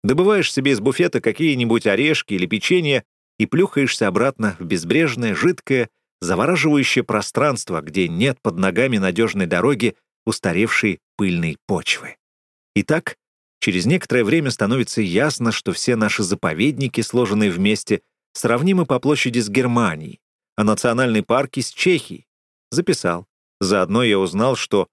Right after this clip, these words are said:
васюганские болота в Западной Сибири самые большие в мире, что этим болотам уже десять тысяч лет, что в них встречаются кровососущие бабочки. Там тоже устроен заповедник,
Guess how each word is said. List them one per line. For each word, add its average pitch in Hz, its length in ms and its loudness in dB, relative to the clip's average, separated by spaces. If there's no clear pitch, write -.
васюганские 101 800 -2
болота 104 360 0
в 92 60 0
Западной 95 440 0
Сибири 139 480 0
самые 170 440 0
большие 139 460 0
в 113 80 -4
мире, 82 320 -4
что - 180 0
этим 117 240 2
болотам 120 400 2
уже 101 220 0
десять 98 420 -2
тысяч - 380 -4
лет, 73 180 -2
что - 260 0
в 87 100 -4
них 135 280 0
встречаются - 680 0
кровососущие 110 960 -2
бабочки. - 800 -4
Там 107 200 -2
тоже 117 360 0
устроен 98 420 0
заповедник, 85 720 -6